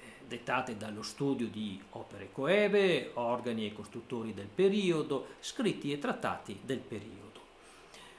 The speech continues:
L'esecutore dovrà dunque ricordare che questa produzione organistica, come anche molte a-, molta altra dell'Ottocento,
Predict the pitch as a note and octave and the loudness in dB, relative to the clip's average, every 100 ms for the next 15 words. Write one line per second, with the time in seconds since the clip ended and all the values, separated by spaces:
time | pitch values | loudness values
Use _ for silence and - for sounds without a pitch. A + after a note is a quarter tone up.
0 | - - - - - G3+ A#3+ B3+ - A3 | -20 -20 -20 -16 2 4 6 6 12 12
1 | G#3 C3 - - C3 B2 D3 D#3 - - | 12 10 6 -4 -2 4 8 10 8 2
2 | B2+ B2+ B2 D3 D#3 C#3 A#2 A2+ C#3 C3+ | -6 -6 -2 2 2 2 2 0 0 6
3 | E3+ C#3+ A2+ A2 - D#3 - A#2+ A2+ A2 | 8 10 6 0 0 0 0 -4 -4 -8
4 | A#2 D#3 B2+ G2 - B2 C3 D#3 B2 A2 | 0 2 2 -2 -4 -2 2 2 2 -2
5 | - A#2 C#3 C#3 - - - - - A2 | -4 -2 2 2 -2 -16 -20 -16 -8 -6
6 | G2+ F#2+ G#2 A2+ G#2+ G#2 A2 G#2+ F#2+ G#2 | -4 -4 -4 -4 -6 -4 -4 -4 -4 -4
7 | G#2+ A2+ A2 G2+ A2 B2+ G#2 G2 G#2 G2+ | -4 -6 -6 -2 0 0 -2 -8 -6 -8
8 | G2 D3 - A2+ G2 G#2+ | -8 -4 -2 -2 -4 -8